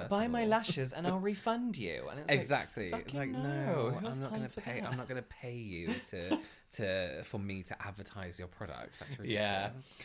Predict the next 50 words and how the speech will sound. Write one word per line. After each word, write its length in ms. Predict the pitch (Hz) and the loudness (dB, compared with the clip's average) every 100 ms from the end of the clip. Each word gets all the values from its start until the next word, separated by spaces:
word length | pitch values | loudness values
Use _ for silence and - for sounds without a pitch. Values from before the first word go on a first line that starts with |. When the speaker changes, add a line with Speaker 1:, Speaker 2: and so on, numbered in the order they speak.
| - | -4
Speaker 2:
Speaking 460 | - - 247 269 220 | 0 2 2 4 4
of 100 | 123 | 4
that, 240 | 98 - | 2 0
so 180 | - 127 | 0 0
saying, 600 | 123 151 170 185 185 - - | 2 2 2 2 2 0 -4
uh, 60 | 127 | -4
going 440 | 123 135 151 147 - | 2 2 2 -4 -4
with 140 | 110 101 | -4 -2
the 140 | 101 | 0
idea, 560 | 95 92 92 90 87 90 | 0 0 0 0 -2 0
well, 160 | 104 90 | -2 -2
the, 240 | 92 87 90 | -4 -6 -6
the, 140 | 87 - - - | -8 -8 -16 -12
the 80 | - | -12
fact 540 | - 147 92 - - - - - | -4 -2 -2 -4 -20 -20 -10 -4
that 140 | 101 | -2
if 220 | 131 127 | -2 -4
you 80 | 123 | -6
don't 300 | - 104 107 98 | -4 -4 -4 -8
review, 420 | 92 90 82 82 | -10 -8 -8 -6
if 100 | - | 0
you're 80 | 185 | 2
on 60 | 180 | 2
a 40 | |
P 120 | - | 2
R 160 | 92 78 | 0 0
list 240 | - - - | -6 -10 -8
and 80 | |
you 120 | 92 90 | -6 -2
never 400 | 107 139 147 127 | -2 -2 0 0
review 260 | 117 90 | 0 -4
their 140 | 82 80 | -6 -8
products, 560 | - 76 71 - - - - - - | -12 -12 -12 -10 -12 -12 -20 -16 -4
they 120 | 104 | -2
never 320 | 101 117 113 | -2 -2 -2
show 180 | - 113 | 0 0
up 140 | 107 | 0
on 80 | 107 135 | -4 -4
any 140 | 147 | -4
of 100 | 135 | -2
your 100 | 107 | -4
social 360 | - 87 - 82 | -4 -4 -6 -8
media, 460 | 76 76 71 69 - - - | -12 -14 -16 -16 -20 -18 -8
would 280 | 139 143 170 | 0 0 0
you, 540 | 151 143 147 143 143 - - _ - | -2 0 2 2 2 0 -8 _ -10
if 160 | 127 | -4
you 100 | 139 | -2
received 460 | 135 - 180 202 - | -2 -2 -2 -4 -6
a 40 | |
brand 560 | 131 131 113 95 90 | -4 0 0 0 -4